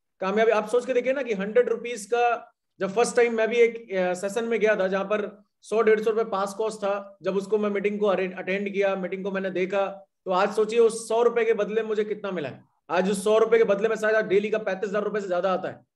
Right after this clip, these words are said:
मतलब, पर डे का जो income थर्टी फ़ाइव थाउजेंड रुपए होता है, वही सौ रुपए से है। अगर शुरुआत में वो investment नहीं किए होते, शुरुआत में अगर मैंने meetings attend नहीं की होती, शुरुआत में अगर meeting में नहीं गया होता, तो आपके बीच आज कभी होता ही नहीं। तो इतना याद रखिए,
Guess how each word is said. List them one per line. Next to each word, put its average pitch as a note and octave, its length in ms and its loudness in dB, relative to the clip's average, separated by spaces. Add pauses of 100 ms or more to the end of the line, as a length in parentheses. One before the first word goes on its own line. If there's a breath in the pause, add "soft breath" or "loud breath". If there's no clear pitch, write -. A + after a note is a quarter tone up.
(120)
मतलब, F#3 260 -2
पर G#3 140 4
डे A3 100 6
का A3+ 80 4
जो G#3 120 4
income G#3+ 300 2
थर्टी F#3 240 -2
फ़ाइव G#3 260 -2
थाउजेंड G#3 340 -2
रुपए G#3 200 -4
होता G#3 220 0
है, A3 60 2
वही A3 120 2
सौ G#3+ 200 -6
रुपए G#3+ 200 -4
से G3+ 100 -6
है। C3+ 220 -8 (360)
अगर F#3+ 160 2
शुरुआत G#3 400 4
में A#3 80 4
वो A3+ 140 8
investment G#3+ 460 2
नहीं A3 180 0
किए A3+ 100 4
होते, F#3 280 4 (480)
शुरुआत G3 300 0
में A3 120 -2
अगर A3 180 -2
मैंने A3 200 -2
meetings G#3+ 340 -2
attend G#3+ 220 -4
नहीं G#3+ 180 -2
की G#3+ 60 0
होती, G#3 200 0
शुरुआत G3+ 320 -4
में G#3+ 80 -4
अगर G#3 120 -4
meeting G#3 260 -2
में G#3 80 -4
नहीं F#3+ 160 -4
गया G#3+ 140 0
होता, G3+ 200 -2 (340)
तो F#3+ 60 -4
आपके G3 240 0
बीच G#3 220 -2
आज G#3+ 140 0
कभी G#3 200 -2
होता F3 320 0
ही G3+ 200 2
नहीं। D#3 260 -8 (460)
तो G3 60 -2
इतना G#3+ 220 0
याद G#3 280 4
रखिए, A3+ 480 2